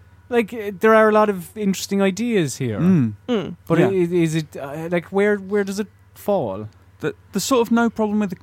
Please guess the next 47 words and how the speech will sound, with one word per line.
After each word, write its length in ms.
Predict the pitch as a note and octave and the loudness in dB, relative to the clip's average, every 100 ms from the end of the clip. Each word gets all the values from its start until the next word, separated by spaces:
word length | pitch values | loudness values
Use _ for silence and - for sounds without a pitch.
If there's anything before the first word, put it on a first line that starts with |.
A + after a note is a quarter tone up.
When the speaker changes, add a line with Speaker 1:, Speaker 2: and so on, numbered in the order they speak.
| - | -12
Speaker 2:
kind 160 | - F3 | -6 -4
of 80 | - | -4
plot 260 | - F3 - | 0 0 0
and 80 | |
the 40 | D#3 | -2
story 440 | - - D3 D#3+ | -4 -2 -2 -2
that 200 | E3 E3 - - | -2 -6 -8 -8
I 60 | C3+ | -6
was 140 | D3 | -6
quite 200 | - C#3+ | -4 -6
satisfied 540 | - C#3+ - - C#3 C3 | -4 -4 -4 -4 -4 -2
with. 180 | D3 C#3+ | -6 -4
It 120 | C3+ | -6
was 160 | C3 - _ _ | -6 -8 _ _
the 100 | - - _ | -14 -14 _
kind 200 | - D3+ | -6 -2
of 80 | D3 A#2 | -2 -4
game 260 | - B2+ C3 | -4 0 0
mechanics 800 | C3+ - C3+ C3+ - - - - _ - _ - - | -2 -2 -4 -4 -6 -14 -16 -18 _ -20 _ -20 -12
that 80 | G#2+ | -6
didn't 180 | C3 B2+ | -4 -2
quite 220 | C3 A#2 | -4 -4
gel. 440 | - B2+ C3+ D#3 D3+ _ - | -4 -2 -2 -4 -8 _ 0
Speaker 1:
Mm-hmm. 360 | D#3+ F3 F3 F3 - - | 4 4 2 -2 -16 -18
Speaker 2:
So 400 | - D#3 C#3+ C#3+ - | -4 2 4 2 2
I 260 | E3+ G3 | 2 2
preferred 420 | F3 - F#3 F3 | -2 -6 -2 -2
the 80 | D3+ | -2
game 280 | D#3 D3 C#3 | 0 2 2
when 120 | B2+ | 2
I 120 | B2+ | 0
was 120 | A#2+ A#2 | -2 -4
just 300 | C3 A#2 - | -6 -6 -6
kind 180 | B2+ A#2+ | -4 -2
of 260 | A2+ - _ _ - | -4 -10 _ _ -10
walking 360 | B2+ A#2+ - B2 | -6 -4 -4 -2
around 260 | A#2+ A#2 | 0 -2
and 100 | A2+ | -2
exploring 640 | A#2 - - B2+ A2+ A2+ A2+ | -6 -8 -6 -4 -2 -2 -4
and 100 | A2 | -6
piecing 340 | B2 A2+ A#2 | -8 -6 -8
together 240 | - A#2+ | -6 0
Speaker 3:
Yeah. 80 | G#3+ | 0
Speaker 2:
clues. 500 | - C3 A#2 A#2 A2+ - | 0 -2 -2 -4 -6 -4
And 100 | A#2 | 0
Speaker 3:
Hundred 340 | G#3 G3+ F#3 | 2 2 -4
percent. 340 | - D#3 - | -8 -10 -10